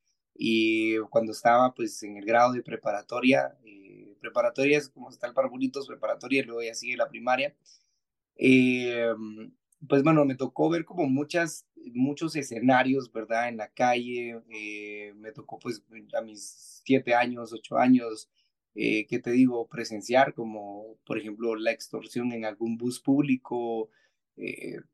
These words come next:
incluso hasta una vez, eh, un asesinato, ¿verdad?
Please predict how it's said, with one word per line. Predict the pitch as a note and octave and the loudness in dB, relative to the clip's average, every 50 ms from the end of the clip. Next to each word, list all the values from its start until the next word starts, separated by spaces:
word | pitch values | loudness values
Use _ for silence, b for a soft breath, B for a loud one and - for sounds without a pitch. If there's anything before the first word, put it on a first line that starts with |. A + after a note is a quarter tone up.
| _ _ | _ _
incluso | - B2 A#2+ A2+ G2+ _ B2 B2+ B2 - C3 | -6 -4 -4 -4 -4 _ 0 0 2 2 -2
hasta | B2+ - - A2 A2 | -2 0 0 0 0
una | A2 A2+ A#2+ A#2 A#2 A#2+ | 0 -2 -2 -2 -2 -2
vez, | A#2+ A#2+ A#2 - - _ - | -2 -4 -8 -12 -14 _ -10
eh, | A#2 A2 G#2+ A2 | -8 -8 -6 2
un | A#2+ B2+ C3 | 4 4 4
asesinato, | B2+ B2+ - A2+ - - - A2 A#2 C3 C3 - _ - A#2+ A2 | 4 2 -2 -10 -12 -14 -18 -8 -2 -2 -2 -2 _ -8 -6 -6
¿verdad? | G#2+ A2 G#2+ G#2 _ | -6 -10 -14 -18 _